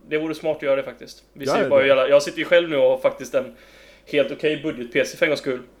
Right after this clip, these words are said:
Speaker 1: Och jag sitter ju bara och köper spel på spel på spel och jag bara, åh, har man
Speaker 2: Ja,
Speaker 1: nice
Speaker 2: alltså
Speaker 1: där i.
Speaker 2: det, det är ju inget som hindrar att, att de kan göra såna drives ändå framöver.
Speaker 1: Mm.
Speaker 2: Eh, nu är det så att nu, vi har ju inte, fortfarande inte fått de fasta priserna på,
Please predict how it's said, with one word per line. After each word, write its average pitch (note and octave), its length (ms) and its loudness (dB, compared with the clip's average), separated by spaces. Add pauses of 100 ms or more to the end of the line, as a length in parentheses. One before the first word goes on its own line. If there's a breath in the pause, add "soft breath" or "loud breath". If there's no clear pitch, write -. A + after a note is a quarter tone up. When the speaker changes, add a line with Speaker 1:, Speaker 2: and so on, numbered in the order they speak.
(140)
Speaker 1:
Och - 60 -12
jag C#3 120 2
sitter C#3+ 160 -4
ju D3+ 60 -2
bara C#3 80 8
och - 60 6
köper B2+ 340 2
spel B2 240 -8
på - 120 -20
spel B2 240 -16
på - 100 -20
spel B2+ 280 -10
och B2+ 60 -10
jag A#2+ 80 -10
bara, B2 120 -10
åh, - 80 -6 (760 soft breath)
har B2+ 60 -6
man A#2+ 100 -10
Speaker 2:
Ja, D3 80 0
Speaker 1:
nice E3 120 0
Speaker 2:
alltså A#2+ 160 -2
Speaker 1:
där A#2 80 -6
i. - 20 -4
Speaker 2:
det, B2 60 -4
det A2+ 80 -6
är C3+ 40 -4
ju E3+ 60 -2
inget D#3+ 160 -6
som A#2 140 -10
hindrar A#2+ 220 -6
att, A2 140 -10
att A2 260 -12
de A#2 120 -8
kan A#2 100 -12
göra A2 120 -6
såna A2+ 160 -8
drives G#2+ 500 -8
ändå A#2+ 360 -6
framöver. A2 440 -10 (580 soft breath)
Speaker 1:
Mm. A#2 340 -2
Speaker 2:
Eh, G#2+ 60 -8 (260)
nu D#3 140 -2
är F3 40 -2
det E3+ 60 -4
så E3+ 80 -6
att D3+ 160 -6
nu, C#3+ 240 -8
vi D#3 100 -4
har E3 80 0
ju E3+ 60 0
inte, E3 200 -8
fortfarande F3 360 -6
inte E3+ 100 -12
fått C#3 160 -8
de A2+ 100 -10
fasta A#2 320 -8
priserna B2+ 500 -8
på, A2+ 500 -6